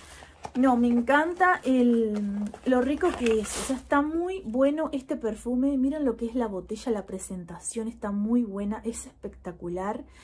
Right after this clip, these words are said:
El aroma de este perfume me encanta. Bueno, después en una tienda ahí, eh, donde venden todo productos para peluquerías, me estuve comprando este alisado que es de Tecnolis, que me encanta.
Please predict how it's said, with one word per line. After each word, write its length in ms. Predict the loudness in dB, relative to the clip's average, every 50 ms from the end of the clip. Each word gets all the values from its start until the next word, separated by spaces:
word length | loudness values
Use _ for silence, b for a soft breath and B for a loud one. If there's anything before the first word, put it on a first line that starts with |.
| B B B B B B B B B B
El 180 | 4 4 6 6
aroma 460 | 4 4 2 2 2 4 4 4 4
de 60 | 2
este 200 | 2 0 -2 -2
perfume 600 | -2 -4 -6 -6 -6 -6 -2 0 2 2 2 0 -2
me 140 | -4 -4 -4
encanta. 640 | -4 -6 -6 -6 -6 -6 -6 -8 -10 -12 -16 -18 -6
Bueno, 320 | 0 2 2 2 2 2 0
después 480 | 0 0 0 0 2 2 0 -2 -2 0
en 120 | 0 2
una 240 | 2 2 2 0 0
tienda 380 | 0 0 2 2 4 4 4 4
ahí, 280 | 4 4 4 2 0 0 -2
eh, 240 | -2 -2 0 -2
donde 240 | -2 -2 -2 -2 -2
venden 360 | -2 0 0 0 0 -2 -2
todo 280 | 0 2 2 2 2 2
productos 420 | 0 -2 -2 -2 -4 -6 -10 -12
para 320 | -10 -8 -6 -4 -4 -6 -4
peluquerías, 760 | -2 -2 0 0 -2 -2 -4 -6 -4 -4 -4 -4 -4 -4 -4
me 60 | -6
estuve 260 | -6 -2 0 0 0
comprando 580 | 0 -4 -4 -4 -4 -4 -2 -2 -2 -4 -4 -4
este 260 | -6 -6 -4 -2 0
alisado 760 | 0 0 0 -2 -4 -4 0 2 2 2 4 2 2 0 -2 B B B B B B B B
que 160 | 2 4 4 4
es 160 | 4 2 2
de 260 | 4 4 4 2 2
Tecnolis, 840 | 0 -2 -2 0 0 -2 -2 0 0 2 2 2 0 -2 -4 -8 -8
que 120 | -6 -4 -4
me 120 | -4 -4
encanta. 800 | -6 -8 -4 0 2 4 4 4 4 2 2 2 2 2 0 -2